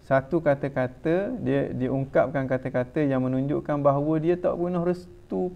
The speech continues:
pun penyembahan berhala yang ada di semenanjung tanah, ah, Arab pada waktu itu. Dia kata, "Barakallahu fika min ghulami, ya ibnal ladzi, ya ibnal ladzi min haumatil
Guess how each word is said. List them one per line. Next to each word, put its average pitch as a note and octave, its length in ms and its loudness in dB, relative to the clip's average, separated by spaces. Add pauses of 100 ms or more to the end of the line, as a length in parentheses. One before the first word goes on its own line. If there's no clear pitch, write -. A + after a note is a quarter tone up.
pun E3+ 320 2 (480)
penyembahan C3 560 2
berhala B2 480 0
yang A#2+ 240 0
ada B2 240 -2
di A#2+ 160 -2
semenanjung B2 480 -4
tanah, B2 320 -4
ah, F#3 240 -6
Arab A#2 320 -6
pada A2 240 -10
waktu - 320 -14
itu. - 140 -20 (840)
Dia B2+ 80 4
kata, C3 340 4 (540)
"Barakallahu A#2+ 1120 4
fika B2 380 -2
min A#2+ 200 -2
ghulami, A#2 920 -2 (400)
ya C3 240 4
ibnal A#2+ 640 0
ladzi, B2+ 720 2 (720)
ya B2 160 6
ibnal B2 320 2
ladzi B2 560 2
min B2 360 2 (120)
haumatil C3 800 2